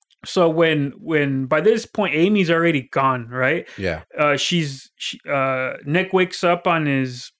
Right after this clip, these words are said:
Speaker 1: wedding anniversary day, goes to the bar.
Speaker 2: Mm-hmm. Meets his sister.
Speaker 1: Yep. And then they have the, the phone call or whatever.
Speaker 2: Mm-hmm.
Speaker 1: He enters, fucking shit is broken. Uh,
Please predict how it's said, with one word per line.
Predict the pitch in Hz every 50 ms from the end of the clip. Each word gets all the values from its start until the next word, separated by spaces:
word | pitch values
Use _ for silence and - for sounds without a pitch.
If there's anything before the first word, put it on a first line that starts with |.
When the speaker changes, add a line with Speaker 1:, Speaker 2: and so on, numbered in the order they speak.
| _ _ _ _ -
Speaker 1:
wedding | 151 151 156 160 156 156 151 143
anniversary | 135 131 131 127 131 131 127 123 - - 131 127
day, | 127 131 131 131
goes | 127 143 143 151 151 -
to | - 185
the | 165 170
bar. | 147 139 139 135 135 139 135 135 139 131
Speaker 2:
Mm-hmm. | 110 107 107 98 90 90 90 90 _ - - -
Meets | 110 110 - -
his | 104 -
sister. | - 104 95 - - 101 98 98 98 143
Speaker 1:
Yep. | 143 135 131 - - _ _ _ -
And | 147 147 147
then | 147 143 143 139 135 135 127 127 123 - _ _ _ _ _ _ _ _ _ _ _ _ _ _ _ _ _ - - _ -
they | 139 131 147 131 127
have | 151 160 160 156 160 156 147 143
the, | 139 135 127 123 120 123 123 120 120 123 123 127
the | 123 -
phone | - 185 185 185 185 175
call | - - 180 170 165 170 170 165
or | 165 160
whatever. | 160 165 165 165 170 165 170 170 165 165 165 160
Speaker 2:
Mm-hmm. | 135 - - 101 98 90 87 87 90
Speaker 1:
He | 95 - _
enters, | - 160 170 165 - - 170 170 170 165 151 147 143 - - _ _ - _ _ _ _ _ _ _ _ _
fucking | - 147 139 - - 135 131 127 123 123 117
shit | - - - 165 160 156 147
is | 139 131 123
broken. | - - 147 151 165 160 160 - 160 160 156 156 156 156 156 151 156 156 151 147 147 139 131 - - - - _ _ _ _ _ 120 -
Uh, | 135 120